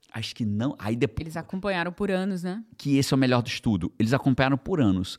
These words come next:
Speaker 1: As crianças que não esperaram, que comeram rápido, com menos autodisciplina e autocontrole, sabe o que aconteceu com elas? Elas tinham menores salários,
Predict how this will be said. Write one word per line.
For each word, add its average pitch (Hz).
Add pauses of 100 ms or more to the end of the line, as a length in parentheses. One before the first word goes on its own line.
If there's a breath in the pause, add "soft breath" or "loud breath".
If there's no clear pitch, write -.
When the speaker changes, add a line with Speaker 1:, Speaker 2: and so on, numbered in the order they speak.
Speaker 1:
As 123
crianças 151
que 151
não 147
esperaram, 135
que 110
comeram 139
rápido, 104 (300 loud breath)
com 131
menos 147
autodisciplina 127
e -
autocontrole, 117
sabe 165
o -
que -
aconteceu 127
com 117
elas? 147 (220 loud breath)
Elas 143
tinham 117
menores 117
salários, 117